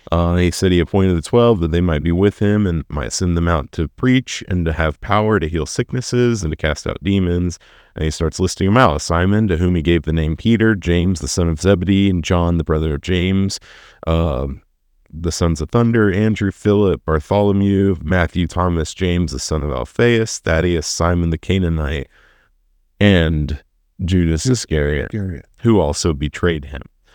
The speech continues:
Speaker 1: Now, interesting about that, in my opinion, Peter's betrayal was, was just as, as severe as Judas's. There was no difference.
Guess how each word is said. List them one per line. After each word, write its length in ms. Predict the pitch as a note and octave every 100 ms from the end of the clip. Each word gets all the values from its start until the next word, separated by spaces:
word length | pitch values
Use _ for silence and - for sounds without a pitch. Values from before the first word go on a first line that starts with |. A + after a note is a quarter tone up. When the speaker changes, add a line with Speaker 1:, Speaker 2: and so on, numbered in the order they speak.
| - _ _ _ _ _
Speaker 1:
Now, 360 | - A2+ G#2 G#2 _ _ _ _ _
interesting 840 | D3+ G3 G#3 D3 - - G2 F2 E2+ - -
about 380 | F#2 F2 D2+ D2
that, 300 | E2 E2+ F2 - _ _ _ _ _ _ _ _ _ - _ _ _
in 140 | B2 B2
my 220 | B2+ E3+
opinion, 640 | E3 E2 E2 D#2 D2+ B1+ -
Peter's 520 | C3 E3 E3+ G2 E2
betrayal 840 | - E2+ - - B2 G#2+ D2+ - - _ _
was, 400 | - A2+ G#2+ -
was 260 | G#2+ B2 G2+
just 420 | F#2 B2+ E3 -
as, 340 | A#2+ E2+ - - D2+
as 220 | G#2 F#2+
severe 800 | - - A#2 F2 F#2+ C#3 D3 F2
as 400 | E2 C2 - - -
Judas's. 720 | B2+ G#2+ D2+ - G1+ G1+ - _ _ -
There 140 | C#3
was 180 | D3 A#2+
no 140 | A#2+ F2+
difference. 640 | B2 B2+ - A#1+ - -